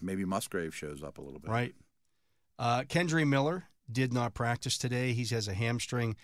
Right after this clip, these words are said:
Speaker 2: Again, he's a rookie, so if he doesn't practice, and he
Speaker 1: Yeah,
Speaker 2: hasn't
Speaker 1: that's not
Speaker 2: practiced in a
Speaker 1: great.
Speaker 2: while.
Speaker 1: I mean, Kamara,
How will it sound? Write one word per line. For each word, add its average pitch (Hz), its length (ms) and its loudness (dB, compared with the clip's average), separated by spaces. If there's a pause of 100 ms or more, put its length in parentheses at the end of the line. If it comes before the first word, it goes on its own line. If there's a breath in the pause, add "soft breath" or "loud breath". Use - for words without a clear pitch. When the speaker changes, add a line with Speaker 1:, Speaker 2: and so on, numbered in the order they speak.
(180 soft breath)
Speaker 2:
Again, 127 180 2
he's 175 160 2
a 117 60 2
rookie, 110 420 2
so - 140 0
if - 80 -4
he 180 100 2
doesn't 113 280 2
practice, 113 480 0
and 104 100 -2
he 123 60 4
Speaker 1:
Yeah, - 40 4
Speaker 2:
hasn't 120 160 2
Speaker 1:
that's - 80 -4
not 123 60 4
Speaker 2:
practiced 92 260 0
in - 60 2
a 101 60 0
Speaker 1:
great. 92 100 -2
Speaker 2:
while. 117 380 0 (100)
Speaker 1:
I - 20 -4
mean, 101 80 -4
Kamara, 107 300 -2